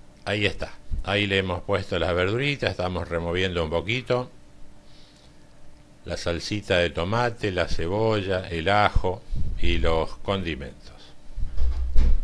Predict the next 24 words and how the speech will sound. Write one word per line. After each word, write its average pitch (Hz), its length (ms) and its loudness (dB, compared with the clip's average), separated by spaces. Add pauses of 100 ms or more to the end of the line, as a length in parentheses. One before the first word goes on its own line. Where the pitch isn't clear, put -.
(160)
Así - 220 -4
que 107 100 0
bueno, 110 280 2
ahora 104 200 0
es 95 60 -2
cuestión 104 480 -4
de 98 160 2
ir 101 100 -2
reduciendo 135 1040 -4 (1600)
para 87 520 0
que 82 760 0 (220)
se - 160 -4
vaya 98 320 0
cocinando 98 600 -4
todo, 113 280 0
se 95 140 -4
vayan 92 300 0
concentrando 123 1080 -4
los 95 180 -2
sabores. 71 600 -4
Y 202 80 -4
las 185 160 -2
papas 170 460 -2
ya, 101 320 0